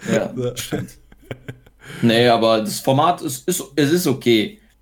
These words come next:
Speaker 1: Es ist okay. Äh, fürs Teamgefühl ist es halt überragend, muss man dazu sagen, weil, äh, alle müssen an einen Strang ziehen. Am Ende verliert nicht ein Spieler von dem Team, sondern das ganze Team. Ähm, ja. Das Format ist okay.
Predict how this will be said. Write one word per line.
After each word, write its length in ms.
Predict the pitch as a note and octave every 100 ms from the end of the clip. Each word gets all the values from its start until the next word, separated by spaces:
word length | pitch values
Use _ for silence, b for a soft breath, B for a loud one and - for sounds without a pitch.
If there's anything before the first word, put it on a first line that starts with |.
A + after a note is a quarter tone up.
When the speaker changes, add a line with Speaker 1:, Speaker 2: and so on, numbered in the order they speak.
| _
Speaker 1:
Es 120 | G#2+
ist 120 | B2+ B2+
okay. 260 | B2 A2+
Äh, 120 | B2
fürs 220 | C#3 C#3 B2+
Teamgefühl 600 | E3+ F#3+ D#3 - D3+ B2+
ist 100 | B2
es 140 | A#2
halt 100 | A2+
überragend, 480 | A2 - F2+ - - -
muss 160 | G#2+
man 120 | A2+ G#2+
dazu 220 | G#2 A#2
sagen, 300 | A#2+ A#2+ A2
weil, 380 | G#2+ G2+ G#2 G#2
äh, 220 | G#2 G#2+
alle 180 | - B2+
müssen 200 | B2 B2+
an 100 | A#2
einen 120 | A2+ B2
Strang 300 | C3+ D3 C3+
ziehen. 180 | D#3 B2
Am 80 |
Ende 380 | A#2+ B2+ C3 C3 B B _
verliert 360 | - A#2+ C3+ C3
nicht 180 | B2+ A2
ein 120 | A#2+
Spieler 260 | - D#3+ D#3+
von 120 | D3
dem 140 | C3+
Team, 160 | B2+ C3
sondern 240 | A#2 A2+
das 140 | G#2 -
ganze 260 | C3 C3
Team. 340 | B2+ - D3 B B _ _ _ _ -
Ähm, 400 | G#2 G2 F#2+ - _ _ _ _ -
ja. 280 | F#2+ F#3 - _ _ _ _ _ _ _ -
Das 240 | A#2 A#2+
Format 300 | - F3 E3+
ist 100 | A#2
okay. 240 | G2+ -